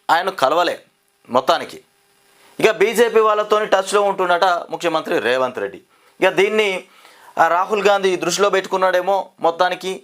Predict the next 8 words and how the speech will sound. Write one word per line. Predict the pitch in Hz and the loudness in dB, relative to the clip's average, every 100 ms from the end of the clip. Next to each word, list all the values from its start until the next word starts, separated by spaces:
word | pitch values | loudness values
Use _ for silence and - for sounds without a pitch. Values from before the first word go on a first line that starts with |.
| _ _ 120 | _ _ 0
రేవంత్ | 139 175 185 185 | 2 0 0 0
రెడ్డికి | 175 160 147 | 0 2 0
అపాయింట్‌మెంట్ | 160 180 175 165 156 | 2 -2 -2 -6 -4
ఇవ్వకుండా | 156 170 160 165 170 - | -2 -2 0 0 0 -2
తిప్పించుకుంటా | 165 - - - 120 143 156 | -6 -6 -6 -6 0 2 2
ఉన్నాడు | 117 | 0
అటు | 104 120 107 | 0 -2 -8
ఇటుగా. | 82 82 | -8 -14